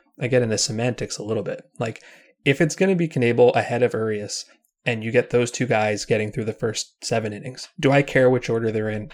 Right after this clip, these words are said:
You know, not terribly much. If starting a reliever means it's a bullpen game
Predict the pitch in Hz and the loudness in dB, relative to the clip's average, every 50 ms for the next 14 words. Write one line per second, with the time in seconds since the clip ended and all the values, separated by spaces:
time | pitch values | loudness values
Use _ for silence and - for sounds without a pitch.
0 | - - - 123 - - - - 139 127 - - - - 113 113 165 80 - - | -12 -10 -10 -10 -10 -12 -6 -4 -4 -4 -4 -4 -2 -2 -2 -2 -4 -8 -10 -10
1 | - - - - - - - - _ - - - - - 147 147 - - - 160 | -12 -12 -12 -12 -14 -16 -18 -20 _ -20 -20 -8 -2 0 0 0 0 -2 2 4
2 | 156 151 147 147 143 135 127 120 120 123 127 131 123 127 113 110 113 110 107 131 | 6 6 6 6 6 4 4 4 4 4 4 4 4 4 2 2 -2 -4 -6 -6
3 | - - - 98 - 110 113 120 - 170 165 170 156 156 160 190 202 | -8 -6 -8 -6 0 0 0 2 2 2 0 2 2 2 0 0 -2